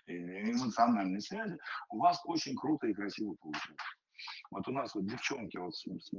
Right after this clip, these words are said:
с, э, школы партнёрских отношений, кто перестал скидываться на базовые потребности,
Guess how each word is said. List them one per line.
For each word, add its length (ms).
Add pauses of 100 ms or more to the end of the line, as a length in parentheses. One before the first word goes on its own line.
(120)
с, 240
э, 1400
школы 340
партнёрских 500
отношений, 580
кто 260
перестал 640
скидываться 680
на 120
базовые 520
потребности, 720